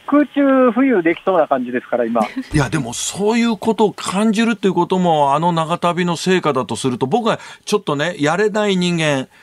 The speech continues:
Speaker 2: 生涯やらないで死んでいく人間から言うと、ああいう冒険をね。辛坊さん、やっぱりその、圧倒的な孤独というものとずーっ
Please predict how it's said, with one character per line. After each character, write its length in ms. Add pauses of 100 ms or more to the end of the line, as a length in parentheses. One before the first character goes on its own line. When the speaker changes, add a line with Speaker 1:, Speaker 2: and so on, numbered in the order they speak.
(100)
Speaker 2:
生 280
涯 160
や 160
ら 100
な 140
い 60
で 100
死 160
ん 60
で 100
い 60
く 120
人 200
間 180
か 120
ら 100
言 120
う 60
と、 180
あ 60
あ 40
い 40
う 60
冒 260
険 200
を 80
ね。 260 (680)
辛 180
坊 80
さ 60
ん、 20
や 40
っ 40
ぱ 120
り 60
そ 100
の、 140 (320)
圧 200 (240)
倒 220
的 200
な 120
孤 160
独 220
と 180
い 80
う 100
も 140
の 140
と 260
ず 160
ー 560
っ 20